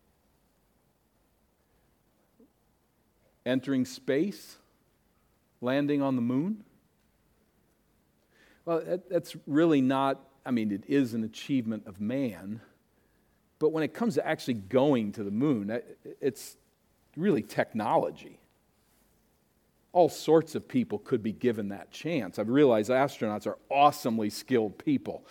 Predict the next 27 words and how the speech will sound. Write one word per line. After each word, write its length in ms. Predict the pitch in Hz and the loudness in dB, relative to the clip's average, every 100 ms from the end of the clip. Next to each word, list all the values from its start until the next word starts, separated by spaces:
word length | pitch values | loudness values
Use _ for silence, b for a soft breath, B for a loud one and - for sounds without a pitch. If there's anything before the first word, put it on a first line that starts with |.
| b b | b b
and 100 | 139 | 0
it's 140 | 117 | 0
really 520 | 117 120 170 143 123 | -2 0 4 6 6
hard 460 | 113 131 127 110 101 b b - | 4 4 4 2 -4 b b -4
to 80 | |
get 220 | 127 127 - | 0 0 0
to 80 | |
the 80 | 104 | -2
moon. 340 | 113 139 92 - _ _ _ _ _ _ _ _ - | 2 0 -2 -12 _ _ _ _ _ _ _ _ -4
I 100 | 127 | -2
get 360 | 104 127 123 | 2 0 0
that. 220 | 110 76 - _ _ _ _ _ _ _ _ _ _ _ _ _ _ _ _ _ _ _ _ _ _ _ _ _ _ _ _ - | -6 -12 -18 _ _ _ _ _ _ _ _ _ _ _ _ _ _ _ _ _ _ _ _ _ _ _ _ _ _ _ _ -18
But 580 | 113 127 190 127 - - - _ _ _ _ - | 0 6 8 6 0 -18 -20 _ _ _ _ -6
you 180 | 135 220 | -2 -2
could 520 | - - 240 180 110 | -4 2 6 6 4
take 360 | - 190 117 | 0 4 4
a 60 | 127 | 2
ninety-five-year-old 1400 | 120 143 165 131 117 - 139 151 135 113 113 113 113 113 | 0 0 0 0 -2 2 4 4 4 2 0 2 2 2
in 160 | 127 113 | -2 -4
a 120 | 110 113 110 | -4 -6 -8
wheelchair 800 | 123 139 156 123 - 120 110 110 107 b b b | 0 4 4 4 0 0 2 -2 -6 b b b
with 220 | 123 117 | -4 0
dementia, 680 | 113 107 135 139 - 101 98 b b b b _ | 0 4 4 2 -2 -6 -6 b b b b _
seat 320 | - - 170 | -6 0 2
him 140 | 143 | 4
on 180 | 127 127 | 2 2
a 140 | 110 | -2